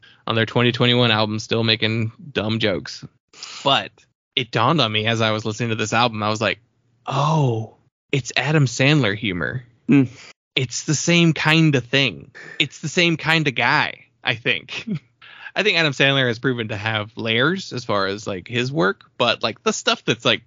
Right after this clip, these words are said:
Speaker 1: tagged the, the whatever his studio is, like, the goofy shit that he does.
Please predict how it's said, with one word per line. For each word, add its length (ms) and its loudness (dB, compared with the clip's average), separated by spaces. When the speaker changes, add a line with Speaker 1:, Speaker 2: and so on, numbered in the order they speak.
Speaker 1:
tagged 540 -2
the, 440 0
the 440 -2
whatever 460 -2
his 180 -4
studio 480 4
is, 320 2
like, 160 -6
the 80 -4
goofy 460 -4
shit 300 -2
that 100 -2
he 100 0
does. 400 2